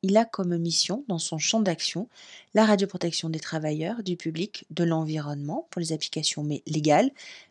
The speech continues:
médico-légales, euh, tout ce qui est vétérinaire,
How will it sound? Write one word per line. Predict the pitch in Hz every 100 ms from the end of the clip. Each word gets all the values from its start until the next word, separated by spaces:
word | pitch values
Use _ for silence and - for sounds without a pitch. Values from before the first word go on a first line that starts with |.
| -
médico-légales, | 165 160 156 151 147 156 160 202 208
euh, | 202 185
tout | 170 -
ce |
qui | - 160 160
est |
vétérinaire, | 156 160 147 147 147 151 170 202